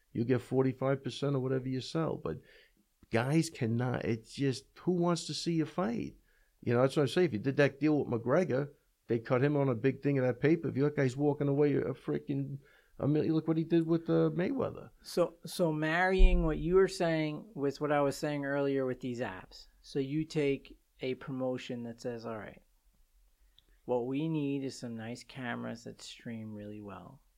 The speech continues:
Speaker 2: And we take these fights to YouTube." And if you have a good
Speaker 1: Yeah, why
Speaker 2: following,
Speaker 1: not?
Speaker 2: they don't necessarily have to buy a ticket.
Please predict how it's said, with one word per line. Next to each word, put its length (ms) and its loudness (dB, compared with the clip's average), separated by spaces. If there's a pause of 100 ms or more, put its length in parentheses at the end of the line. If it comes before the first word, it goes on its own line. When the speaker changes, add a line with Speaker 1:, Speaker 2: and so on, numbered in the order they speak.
(760)
Speaker 2:
And 200 -6
we 140 -8
take 400 -8
these 200 -2
fights 380 -6
to 160 -18
YouTube." 560 -14 (880)
And 80 -10
if 160 -10
you 120 -6
have 180 -8
a 60 -10
good 240 -6
Speaker 1:
Yeah, 120 -14
why 300 6 (100)
Speaker 2:
following, 380 2
Speaker 1:
not? 280 -4
Speaker 2:
they 140 2
don't 200 -2
necessarily 560 0
have 180 -4
to 80 -4
buy 300 4
a 80 4
ticket. 520 2